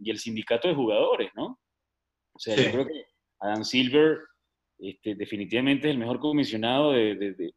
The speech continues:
Speaker 1: bueno, yo, yo lo pongo a pelear ahí con Dana White, honestamente, pero Dana White es un poquito más, más dictatorial, ¿no?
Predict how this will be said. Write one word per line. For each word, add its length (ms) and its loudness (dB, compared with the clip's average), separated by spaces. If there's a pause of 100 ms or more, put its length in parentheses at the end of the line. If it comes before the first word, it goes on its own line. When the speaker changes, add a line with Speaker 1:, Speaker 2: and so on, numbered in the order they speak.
(320)
Speaker 1:
bueno, 340 2
yo, 220 2
yo 100 4
lo 140 4
pongo 240 6
a 40 -2
pelear 300 8
ahí 160 8
con 140 2
Dana 200 4
White, 520 4
honestamente, 480 -2
pero 300 2
Dana 200 2
White 220 2
es 40 2
un 80 -2
poquito 320 2
más, 560 2 (360)
más 160 -2
dictatorial, 800 6
¿no? 320 -4